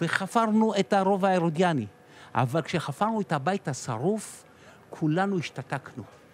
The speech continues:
כי הרגשנו שאנחנו נוגעים באפר. הגענו, נגענו בחורבן."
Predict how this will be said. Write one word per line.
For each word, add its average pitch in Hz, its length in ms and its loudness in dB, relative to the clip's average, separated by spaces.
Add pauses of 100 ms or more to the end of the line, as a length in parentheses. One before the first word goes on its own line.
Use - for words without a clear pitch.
(180)
כי 139 200 -4
הרגשנו 175 640 0
שאנחנו 147 360 -2
נוגעים 143 280 0
באפר. 127 440 -6 (680)
הגענו, 196 460 2
נגענו 165 540 2
בחורבן." 117 640 -4